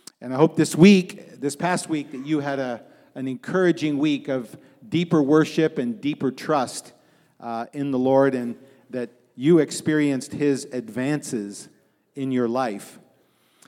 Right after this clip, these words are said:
So in the next section of the letter, verses, uh, twenty-one to twenty-three, Paul leads from this poem of the supremacy of Christ. He leads into a very brief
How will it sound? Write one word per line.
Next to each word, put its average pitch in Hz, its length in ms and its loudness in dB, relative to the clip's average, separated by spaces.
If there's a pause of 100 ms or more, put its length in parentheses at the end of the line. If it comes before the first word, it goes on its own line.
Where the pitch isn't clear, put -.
(340)
So 151 300 6
in 156 240 -2
the 143 100 0
next 170 340 -4
section 185 460 -2
of 143 120 -2
the 143 100 -2
letter, 151 400 0
verses, 135 560 -4
uh, 131 140 0
twenty-one 147 560 0
to 131 40 0
twenty-three, 139 800 -2 (280)
Paul 180 380 6
leads 160 520 -4
from 139 240 -6
this 135 400 -6 (720)
poem 120 680 -2
of 120 220 -16
the 120 240 -10
supremacy 165 800 -6
of 120 140 -10
Christ. 117 500 -8 (340)
He 147 200 -4
leads 196 440 -4
into 156 480 0
a 127 200 0
very 175 320 2
brief 139 640 0